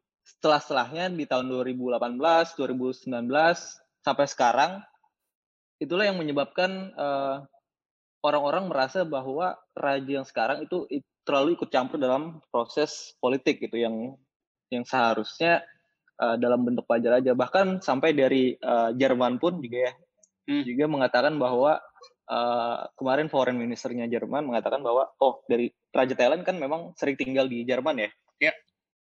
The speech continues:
Speaker 1: "Oh, itu jangan, jangan, jangan sampai Raja Thailand sekarang,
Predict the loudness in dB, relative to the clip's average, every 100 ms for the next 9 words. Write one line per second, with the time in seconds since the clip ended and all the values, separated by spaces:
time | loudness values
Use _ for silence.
0 | -2 -2 0 2 2 0 -2 0 0 -2
1 | -8 _ _ _ -2 0 0 -2 -2 0
2 | 0 0 -4 -2 -2 0 0 0 0 0
3 | 0 2 0 -4 -12